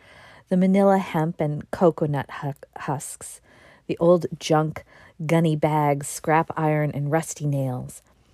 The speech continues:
This carload of torn sails is more legible and interesting now than if they should be wrought into paper and printed books.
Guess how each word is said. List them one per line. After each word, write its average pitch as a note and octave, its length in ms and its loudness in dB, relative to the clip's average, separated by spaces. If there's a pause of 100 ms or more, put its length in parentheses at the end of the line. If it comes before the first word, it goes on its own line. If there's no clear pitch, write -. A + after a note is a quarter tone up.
(320)
This G3 200 0
carload A3 680 2
of D3 140 -6
torn G#3 400 0
sails D3+ 420 0
is D3+ 140 -6
more F#3+ 200 0
legible E3+ 460 0
and D3+ 180 -2
interesting C#3+ 680 -4
now D3 420 -2 (440)
than D#3+ 120 0
if E3 140 -2
they D#3+ 120 6
should D#3+ 260 -4
be D3+ 120 -2
wrought D3+ 420 -2
into D#3+ 220 -4
paper - 480 -6
and C#3+ 160 -6
printed C#3+ 460 -6
books. - 500 -14